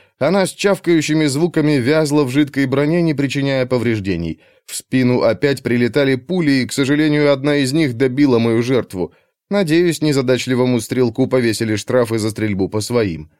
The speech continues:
«Да брось ты палить! Не видишь, у него иммунитет к огнестрелу!» раздался крик бомбера. «Так, кто же будет у нас следующим?» Вы убили игрока Леда Куб. Поглощение.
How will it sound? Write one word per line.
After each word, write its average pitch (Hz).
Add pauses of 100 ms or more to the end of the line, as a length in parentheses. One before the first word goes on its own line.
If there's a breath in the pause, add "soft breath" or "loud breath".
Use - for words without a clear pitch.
(420)
«Да 101
брось 160
ты 190
палить! 190 (200)
Не 147
видишь, 202
у 165
него 185
иммунитет 190
к -
огнестрелу!» 147 (200)
раздался 113
крик 110
бомбера. 92 (500)
«Так, 87
кто 127
же 170
будет 165
у 175
нас 160
следующим?» 87 (520)
Вы 147
убили 196
игрока 165
Леда 151
Куб. 143 (220)
Поглощение. 147